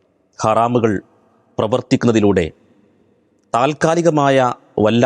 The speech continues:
അനുഭൂതിയും നമുക്ക് അനുഭവിക്കാൻ കഴിയുന്നുവെങ്കിൽ, നാം ആലോചിക്കേണ്ടത്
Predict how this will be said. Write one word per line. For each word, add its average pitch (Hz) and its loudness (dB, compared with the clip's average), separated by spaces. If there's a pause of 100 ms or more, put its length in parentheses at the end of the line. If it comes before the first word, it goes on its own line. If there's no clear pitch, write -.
അനുഭൂതിയും 117 2 (840)
നമുക്ക് 120 0 (480)
അനുഭവിക്കാൻ 120 0 (120)
കഴിയുന്നുവെങ്കിൽ, 101 0 (840)
നാം 101 0
ആലോചിക്കേണ്ടത് 98 -2